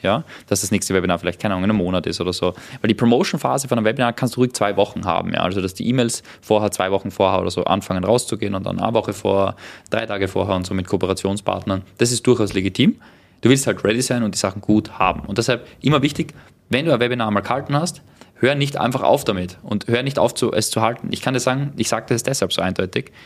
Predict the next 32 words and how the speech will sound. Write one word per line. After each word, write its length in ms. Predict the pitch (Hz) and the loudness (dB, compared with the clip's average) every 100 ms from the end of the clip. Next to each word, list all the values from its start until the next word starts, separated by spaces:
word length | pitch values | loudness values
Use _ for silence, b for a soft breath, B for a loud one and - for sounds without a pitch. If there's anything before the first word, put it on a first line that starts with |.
| B | B
weil 160 | 95 98 | -2 0
wir 60 | |
es 80 | 104 | 2
selber 220 | 120 135 | 0 -2
gemacht 280 | - 101 - | -2 -2 -2
haben. 120 | 107 | -2
Ja, 120 | 107 104 | 0 0
wir 60 | |
haben's 200 | 95 - - - | -2 -6 -8 0
gemacht 340 | 143 - - B B B B | 0 0 -10 B B B B
und 60 | |
dann 100 | 123 | 0
haben 80 | 143 | 0
wir 40 | |
geglaubt, 300 | 135 135 - | 0 -2 -2
hey, 80 | 123 | -2
es 140 | 131 120 | 0 2
wird 160 | 120 | 2
gerade 180 | 117 110 | 2 0
ein 20 | |
bisschen 220 | 107 104 | 0 0
weniger. 380 | 95 135 113 101 | 2 2 2 0
Und 80 | 139 B B B | -2 B B B
dann 100 | 120 | 0
haben 60 | |
wir 20 | 117 | 0
gesagt, 180 | 110 | 0
„Na, 100 | 120 | 2
wir 100 | 104 | 2
hören 160 | 104 98 | 2 2
auf 160 | 90 - | 0 -4
damit.“ 360 | 92 - - | -6 -8 -12